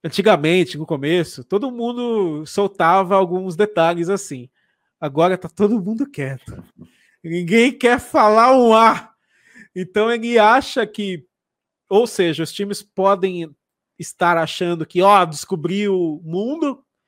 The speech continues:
tipo difusor duplo da Brown,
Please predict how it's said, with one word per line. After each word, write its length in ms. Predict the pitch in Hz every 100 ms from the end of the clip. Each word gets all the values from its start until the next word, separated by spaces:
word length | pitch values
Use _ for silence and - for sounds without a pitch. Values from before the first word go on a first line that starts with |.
| _ _ _
tipo 300 | 190 185 170
difusor 400 | 151 170 165 151
duplo 400 | 156 143 151 147
da 180 | 139 147
Brown, 540 | 131 135 135 196 -